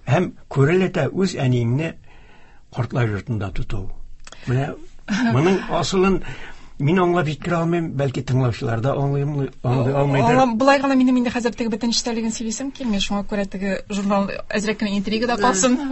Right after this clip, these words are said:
Speaker 2: журналны табып укысыннар дигән.
Speaker 3: Сөембикәнең июнь саны.
Speaker 2: Э, Сөембикәнең июнь саны. Э, шуңа күрә теге гаепләргә генә ашыкмасыннар.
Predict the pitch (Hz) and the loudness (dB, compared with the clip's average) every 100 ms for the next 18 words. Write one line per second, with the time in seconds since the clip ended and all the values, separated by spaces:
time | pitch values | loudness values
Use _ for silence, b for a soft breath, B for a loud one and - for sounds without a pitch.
0 | 220 226 226 226 247 233 214 220 - 226 | -2 2 2 4 6 6 4 -2 2 6
1 | 220 208 220 240 214 214 220 214 - 190 | 6 6 6 6 4 0 -2 -2 0 0
2 | 196 226 226 220 220 226 214 214 214 220 | 2 2 2 2 4 4 4 4 4 4
3 | 208 226 220 247 294 - 294 277 240 202 | 4 4 4 2 0 -4 -12 -10 -8 -2
4 | 196 196 190 180 - 190 196 - 226 233 | 2 2 2 0 -4 -6 -6 -2 -2 -2
5 | - 240 220 226 220 - - - 190 214 | -4 -2 0 0 0 -4 -10 -14 -6 -2
6 | 214 220 240 254 247 226 220 226 220 - | 0 6 6 8 6 6 6 6 4 2
7 | - 294 - 226 196 | -2 -2 0 0 2